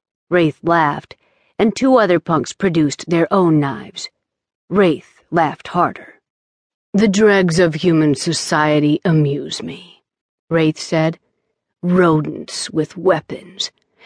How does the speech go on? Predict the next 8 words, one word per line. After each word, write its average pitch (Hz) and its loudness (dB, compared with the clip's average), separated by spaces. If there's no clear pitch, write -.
Except 202 -2
rodents 170 0
are 156 -4
smart, 196 -2
and 156 0
they 160 2
taste - -4
terrible." - -2